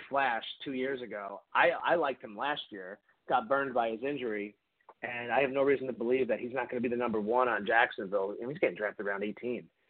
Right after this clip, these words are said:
uh, maybe in some leagues undrafted. So, uh, that's a guy that I'll, that I'm happy to bring up. I just think he deserves some draft, uh, status here <laughs> where, that he's not getting,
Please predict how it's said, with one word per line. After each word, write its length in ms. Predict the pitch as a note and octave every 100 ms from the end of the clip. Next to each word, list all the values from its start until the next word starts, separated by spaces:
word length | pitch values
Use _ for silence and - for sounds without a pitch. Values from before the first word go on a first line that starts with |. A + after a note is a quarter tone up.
| _ _ A2
uh, 260 | G#2+ G2+ G2
maybe 240 | B2+ B2+ A#2+
in 60 | C3
some 140 | B2
leagues 220 | A#2 G2 -
undrafted. 680 | A#2 A2 G#2 A2+ - E2 E2
So, 320 | G#2+ F#2+ F#2 - _ _ _ - G2
uh, 140 | F#2+
that's 200 | C3 -
a 60 | D3+
guy 160 | C#3
that 140 | B2+ A#2+
I'll, 220 | A2+ G#2+
that 120 | B2
I'm 80 | A2+
happy 220 | A#2+ A#2
to 60 | G#2+
bring 240 | A#2+ A2+
up. 200 | A#2 B2+
I 60 | G#2+
just 200 | A2 -
think 140 | A2+
he 80 | A#2
deserves 440 | G#2+ A2 A2+ A2 - - _ - -
some 220 | A#2+ A2+
draft, 300 | A#2+ A2+ - _ _ -
uh, 260 | A2+ G2+ G2 -
status 320 | B2 A#2 B2 -
here 180 | B2+
<laughs> 180 | B2 B2+
where, 140 | E3 C#3
that 120 | C#3+
he's 140 | A#2
not 200 | B2+ A#2
getting, 360 | B2+ A#2 C3